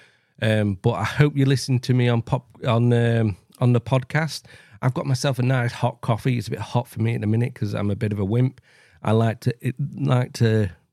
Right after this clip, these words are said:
I don't like it boiling. I've, it's gotta be cooled down for me, so, so I can just, uh, chug it all the way back. Um, but I've got a nice cup of coffee, and we're gonna have a look at the news, and we're gonna poke some fun. So I will see you in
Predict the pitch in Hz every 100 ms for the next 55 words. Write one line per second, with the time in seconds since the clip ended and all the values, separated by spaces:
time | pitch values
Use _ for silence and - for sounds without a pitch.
0 | _ - - 139 127 110 104 127 113 107
1 | 101 110 110 101 95 - _ 107 - 104
2 | 101 - 120 107 104 101 98 98 101 101
3 | 98 - 101 95 - - 95 98 92 -
4 | - _ - 107 - _ _ _ - 107
5 | 110 98 104 95 95 92 90 - - -
6 | _ _ _ 131 131 127 127 135 120 123
7 | 113 110 104 95 - 107 98 110 95 117
8 | 113 98 104 113 135 127 117 110 107 104
9 | - 117 107 101 104 104 98 - 104 113
10 | 120 117 123 - 151 143 - 151 131 -
11 | 165 156 110 131 123 - 143 156 135 -
12 | 143 139 139 - 127